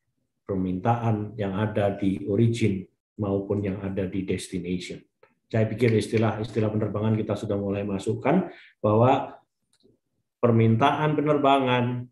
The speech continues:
itu adalah dampak dari permintaan di origin dan di, di destination. Adalah derived demand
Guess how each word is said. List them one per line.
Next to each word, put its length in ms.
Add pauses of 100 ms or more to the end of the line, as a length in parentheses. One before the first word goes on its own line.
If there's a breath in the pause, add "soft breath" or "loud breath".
(140)
itu 400
adalah 480
dampak 720
dari 320
permintaan 960 (400)
di 480
origin 880
dan 240
di, 240 (240)
di 240
destination. 800 (580 soft breath)
Adalah 480
derived 640
demand 640